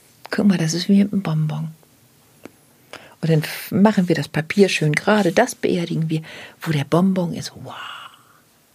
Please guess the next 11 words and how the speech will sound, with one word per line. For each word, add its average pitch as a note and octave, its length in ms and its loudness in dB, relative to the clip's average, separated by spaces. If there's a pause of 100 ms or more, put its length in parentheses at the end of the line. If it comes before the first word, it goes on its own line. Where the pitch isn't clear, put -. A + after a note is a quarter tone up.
(400)
Wohin D#3 300 4
verschwindet G3 520 2
der G3+ 100 4
Duft? - 440 -6 (1120)
Und D3+ 240 4
wohin C3+ 280 4
verschwindet E3+ 500 -2
der F#3+ 120 -4
Klang? C3+ 340 -6 (1160)
Und F3+ 180 2
das G3+ 340 2